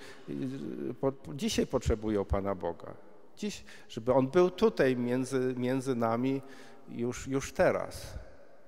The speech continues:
Więc trze-, trzeba szukać Boga obecnego dzisiaj w małżeństwie, tego żywego Boga, a nie Boga historycznego, który gdzieś tam przyszedł do człowieka nie wiadomo, nie wiadomo ile lat temu.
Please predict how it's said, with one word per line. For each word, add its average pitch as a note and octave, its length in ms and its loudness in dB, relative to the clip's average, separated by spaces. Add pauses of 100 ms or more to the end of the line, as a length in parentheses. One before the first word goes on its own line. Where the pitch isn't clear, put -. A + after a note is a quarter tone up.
(1160)
Więc - 300 -10
trze-, - 220 -2
trzeba B2+ 340 4
szukać C3+ 440 2
Boga A#2 600 6 (880)
obecnego B2 920 2
dzisiaj A#2 500 2
w G#2 60 -10
małżeństwie, A2 760 4
tego A#2 300 2
żywego C3+ 500 6
Boga, G#2+ 380 4
a C3 80 4
nie A#2+ 160 0
Boga A#2 420 0 (240)
historycznego, A#2 960 -2
który A2+ 180 -4
gdzieś G#2+ 180 -8
tam G#2+ 160 -2
przyszedł - 400 -2
do A2 100 -2
człowieka G2+ 680 -2 (680)
nie G#2 100 -6
wiadomo, G2+ 680 -2
nie G2+ 140 -4
wiadomo G2 420 -4
ile F#2 180 -4
lat F2+ 300 -6
temu. - 320 -10